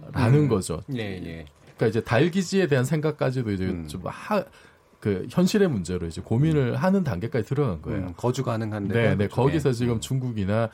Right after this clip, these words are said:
Speaker 1: 일본이나 굉장히 아, 우리 지금 주변의 아시아 국가들이 상당히 적극적으로 나서고 있다.
Speaker 2: 음,
Speaker 1: 예.
Speaker 2: 알겠습니다. 자, 그러면 뭐 재밌는 얘기들은 여러 가지가 있겠습니다만 또 후반부 광장 토론도 또 재미있을 것 같기 때문에,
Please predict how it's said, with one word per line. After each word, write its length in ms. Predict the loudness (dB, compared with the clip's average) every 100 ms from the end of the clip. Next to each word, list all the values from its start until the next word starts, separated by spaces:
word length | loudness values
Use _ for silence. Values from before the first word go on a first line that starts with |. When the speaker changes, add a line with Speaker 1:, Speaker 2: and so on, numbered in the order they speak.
| -10 -6
Speaker 1:
일본이나 480 | -2 0 0 0 0
굉장히 520 | -2 0 0 0 -2
아, 80 | -6 -8
우리 160 | -8
지금 180 | -8 -12
주변의 360 | -8 -2 -2 0
아시아 240 | -2 -6
국가들이 560 | -8 -8 -8 -6 -8 -8
상당히 400 | -8 -6 -6 -6 -12 -10
적극적으로 520 | -10 -10 -6 -6 -4
나서고 380 | -4 -6 -6 -8
있다. 380 | -10 -10 -10 -12 -18 _
Speaker 2:
음, 220 | -8 -8 -8
Speaker 1:
예. 200 | -10 -12 -20 _ _
Speaker 2:
알겠습니다. 540 | -16 -16 -16 -20 -20 -20 -18 -16 -18 -14
자, 140 | -8
그러면 540 | -2 2 2 2 0 -4
뭐 320 | -2 0 0 -6 -4
재밌는 260 | 0 2
얘기들은 260 | 2 0 0
여러 140 | 0 0
가지가 280 | -2 -2
있겠습니다만 640 | -6 -6 -6 -6 -4 -4 -6
또 80 | -8
후반부 360 | -6 -4 -4 -6
광장 340 | -8 -4 -4 -2
토론도 320 | -4 -4 -6
또 100 | -8
재미있을 540 | -8 -8 -8 -12 -10
것 120 | -10
같기 280 | -10 -10 -8
때문에, 440 | -6 -6 -6 -6